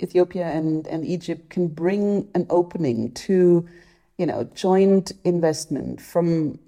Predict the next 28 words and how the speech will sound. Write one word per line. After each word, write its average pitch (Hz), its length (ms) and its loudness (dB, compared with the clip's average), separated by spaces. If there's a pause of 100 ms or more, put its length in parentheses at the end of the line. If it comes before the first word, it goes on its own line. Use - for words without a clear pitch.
(300)
outside 160 680 -2
the 147 120 -10
Gulf, 151 360 -2
other 151 200 -6
places, 143 580 -10
where 151 440 4
we're 165 180 -2
looking 185 420 -2
at 156 320 -2 (380)
energy 208 320 2
diversification 170 920 -4
for 139 140 -2
Ethiopia, - 560 -6
where 135 260 -4
basically 175 640 -2
the 160 120 -4
ne-, 170 300 2
the 151 220 -4
Ethiopian 196 520 0
need 175 200 2
for 170 100 -6
energy 156 480 -4
is 143 160 -4
clear, 208 300 -4
it's 139 200 -8
undisputed, 170 680 -4
it's 156 200 -8
growing. 147 540 0